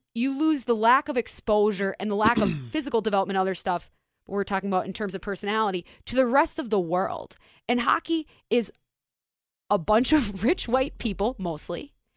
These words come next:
And it, that's how it historically has been. And so when you're asking people to break away from a mold that has served them so well, that has produced great hockey players, and, and a game that prides itself on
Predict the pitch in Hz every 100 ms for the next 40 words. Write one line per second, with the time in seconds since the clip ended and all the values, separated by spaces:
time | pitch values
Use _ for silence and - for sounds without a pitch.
0 | _ - 262 233 285 294 285 190 254 -
1 | 254 254 220 202 208 247 247 175 170 262
2 | 311 - - _ _ _ _ 240 240 -
3 | 247 226 - _ _ 240 247 254 - 294
4 | 349 339 294 294 240 208 170 226 262 240
5 | 240 202 180 190 208 185 175 - 233 233
6 | 180 185 165 180 165 180 160 - - _
7 | _ _ - 208 202 202 196 175 - _
8 | - 220 196 262 277 - - - 202 269
9 | - - 214 330 233 185 131 - - 254
10 | - - _ _ _ - 226 226 220 185
11 | 247 277 285 226 208 185 - _ _ _
12 | _ _ - - 214 240 294 233 226 -
13 | 214 175 165 - - _ _ _ 214 208
14 | 196 185